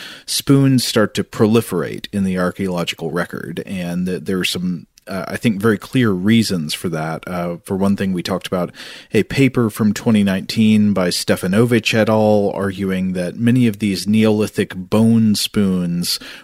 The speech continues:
were probably used for feeding babies, and that as such, they, uh, might well reflect a broader historical change in the options available for the care and feeding of young children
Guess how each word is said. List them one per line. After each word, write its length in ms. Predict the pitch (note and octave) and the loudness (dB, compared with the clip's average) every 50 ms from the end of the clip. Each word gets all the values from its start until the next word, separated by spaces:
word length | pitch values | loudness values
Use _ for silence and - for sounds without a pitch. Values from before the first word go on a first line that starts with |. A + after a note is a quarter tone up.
| - - | -4 -2
were 120 | G#2+ F#2 | -2 -2
probably 580 | - - - - B2 A#2+ B2+ C3 C3 B2 A#2+ A2+ | -2 -6 -6 -2 0 0 0 0 0 0 2 2
used 360 | A2 G#2+ G#2 G2+ F#2+ - - | 2 2 2 2 0 -4 -6
for 180 | - - F#2+ - | -6 -6 -6 -6
feeding 680 | - - - - A2+ A2 A2+ G#2+ A#2+ A2 G#2 G2 F#2 E2+ | -6 -10 -4 -2 0 2 2 2 2 2 2 2 0 -2
babies, 840 | - F2+ F2+ F#2 G2+ G2 A#2+ A#2+ B2+ C3+ C#3 C#3 C#3 C3+ - - | -2 -2 -2 0 0 2 2 2 2 2 0 -2 -2 -4 -6 -6
and 280 | - - A#2 A#2 A2 G#2+ | -2 2 4 4 6 6
that 140 | A2 G#2 - | 4 4 4
as 240 | G#2 C#3+ G#3+ B2 - | 2 2 2 0 0
such, 420 | - - A2 F#2 F2+ - - - | 0 0 2 2 2 0 0 0
they, 420 | G#2+ G2+ G2 G2+ G2+ G2+ G2+ - - | 2 2 4 4 4 2 0 0 -2
uh, 200 | - G#2 G2 G2 | -4 -4 -2 0
might 300 | G#2 A2 B2 B2+ A#2+ - | 2 4 4 4 2 2
well 240 | B2+ B2 A#2+ A2+ A2 | 2 4 4 4 4
reflect 480 | G#2 G2+ - - - B2+ A#2 - - | 2 0 0 0 -2 -2 -2 0 0
a 80 | G#2+ G2 | 0 0
broader 560 | F2 - - A2 A#2+ B2+ C3+ C3 C#3 B2+ A#2 | 0 0 2 4 4 6 6 4 4 4 2
historical 720 | G#2 A2+ A2+ - - - - B2+ B2 A#2 A2 - G#2 F#2+ F#2 | 2 0 -2 -4 -4 -4 -2 0 2 2 2 2 0 0 0
change 640 | - - - C3+ C#3 D3 C#3 B2+ A#2 A2 G#2 - G#2+ | 0 -2 0 0 2 2 4 4 4 4 4 4 2
in 100 | G2 F#2 | 2 2
the 140 | F#2 F#2 - | 0 -2 -2
options 640 | G#2 G#2+ G#2+ - - - - A2 G2 F#2+ F#2 F2+ | -2 -2 -2 -2 -2 -2 0 0 0 0 0 -2
available 560 | F#2+ F2+ G2 G2 G2+ G2 G2 F2 F#2+ F2 F2 | -4 -2 -2 0 0 0 -2 -2 -2 -2 -4
for 420 | F2 - - G2 F#2+ F#2 F2 F2+ F2+ | -4 -4 -4 -2 -2 0 0 -2 -2
the 120 | D#2+ F2+ | -4 -6
care 360 | - - - A2+ G#2+ G2+ G2+ | -6 -2 0 2 4 4 4
and 160 | F#2+ F#2 F2+ - | 2 0 -2 -2
feeding 320 | - A2 G#2 F#2+ F#2+ F#2+ | -2 -2 0 0 0 -2
of 160 | F2+ E2+ E2+ | -2 -4 -4
young 240 | F#2 F2+ F2 F2+ F2 | -2 -2 -2 -2 -2
children 600 | - - C#3+ D3+ D3+ C#3 A#2 F#2+ F2 F2 F2+ F#2 | 0 2 2 4 4 4 2 2 2 2 0 -2